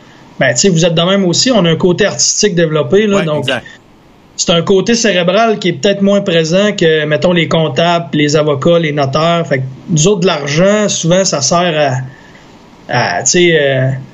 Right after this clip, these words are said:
Speaker 1: à créer des choses artistiques, puis à avoir du fun,
Speaker 2: C'est
Speaker 1: puis
Speaker 2: ça.
Speaker 1: avoir du plaisir. Fait qu'on accorde peut-être moins, moins d'importance à ça, mais fait qu'imagine quelqu'un comme, comme nous autres qui gagne soixante-dix millions.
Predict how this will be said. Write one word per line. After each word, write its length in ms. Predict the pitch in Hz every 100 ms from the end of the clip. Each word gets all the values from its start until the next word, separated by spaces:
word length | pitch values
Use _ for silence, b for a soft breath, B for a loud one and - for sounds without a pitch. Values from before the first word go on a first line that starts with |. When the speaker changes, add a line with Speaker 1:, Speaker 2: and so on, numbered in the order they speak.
| - - -
Speaker 1:
à 100 | 131
créer 340 | - 175 196
des 100 | 185
choses 260 | - 190 175
artistiques, 600 | 139 - - - 175 -
puis 80 | 160
à 60 |
avoir 200 | 147 156
du 100 | 139
fun, 260 | 131 185 175
Speaker 2:
C'est 80 | 160
Speaker 1:
puis 80 | 151
Speaker 2:
ça. 60 |
Speaker 1:
avoir 140 | 147 151
du 100 | 131
plaisir. 440 | 175 170 165 160 _ B 135 B B B B -
Fait 200 | - 147
qu'on 260 | 131 160 165
accorde 320 | 156 208 -
peut-être 300 | 185 208 202
moins, 260 | 202 202
moins 220 | 180 180 202
d'importance 520 | 185 165 135 196 185
à 40 |
ça, 200 | 156 247 285
mais 300 | 165 135 131 -
fait 100 | 131
qu'imagine 520 | 175 185 170 254 240
quelqu'un 400 | 190 - 220 233
comme, 360 | 190 175 170 165
comme 200 | 180 170
nous 280 | 180 165 185
autres 320 | 208 233 - -
qui 160 | - 165
gagne 280 | 180 190 190
soixante-dix 540 | - 170 175 170 156
millions. 400 | 175 160 170 190